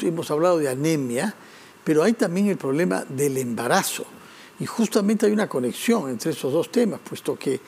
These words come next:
hay muchos partos prematuros y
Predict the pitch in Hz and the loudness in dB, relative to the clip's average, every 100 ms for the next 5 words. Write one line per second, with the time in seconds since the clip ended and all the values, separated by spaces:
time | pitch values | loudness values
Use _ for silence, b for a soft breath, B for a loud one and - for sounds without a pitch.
0 | B B - 226 220 226 262 - - - | B B 0 2 4 2 2 -2 -4 0
1 | 254 269 - 202 - - 123 233 - - | 0 0 -2 -4 -4 -4 -4 -4 -6 0
2 | 311 - - - - - B B B B | 0 0 -6 -12 -14 -20 B B B B
3 | B - 185 156 147 | B 0 2 2 0